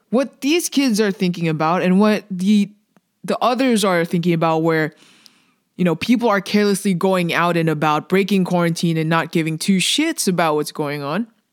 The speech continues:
they're not thinking about how their actions can consequence others, where if they go out and unknowingly bump into someone who may be positive of covid nineteen,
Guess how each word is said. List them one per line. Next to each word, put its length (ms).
they're 200
not 200
thinking 320
about 240
how 440
their 260
actions 440
can 140
consequence 680
others, 440
where 360
if 360
they 280
go 280
out 400
and 240
unknowingly 1200
bump 260
into 220
someone 600
who 280
may 280
be 380
positive 680
of 140
covid 300
nineteen, 560